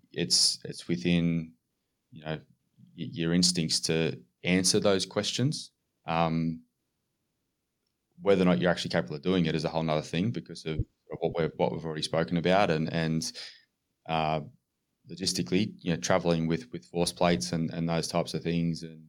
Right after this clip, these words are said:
getting a player to come off court and, and, and jump and, you know, maybe in the too hard basket, maybe not.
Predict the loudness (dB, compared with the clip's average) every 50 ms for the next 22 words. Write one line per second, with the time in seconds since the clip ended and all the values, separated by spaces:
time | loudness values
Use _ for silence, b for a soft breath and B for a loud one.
0 | _ -6 -4 -2 -2 -4 -4 -4 -2 0 0 0 -2 -2 -2 -2 -2 -4 -6 -10
1 | -14 -12 -6 -4 -4 -2 -2 -2 -4 -4 -6 -6 -8 -8 -10 -14 -18 -18 -8 -4
2 | -2 0 0 -2 -4 -4 -4 -4 -4 -4 -6 -10 _ _ _ _ _ _ _ _
3 | -12 -6 -6 -4 -4 -6 -8 -16 _ _ _ _ _ _ _ _ _ _ _ _
4 | -18 -6 0 2 2 4 4 4 4 2 2 2 2 0 0 2 4 2 4 4
5 | 4 4 4 4 2 -2 -6 -6 -8 -4 -4 -2 -2 0 0 0 0 0 -2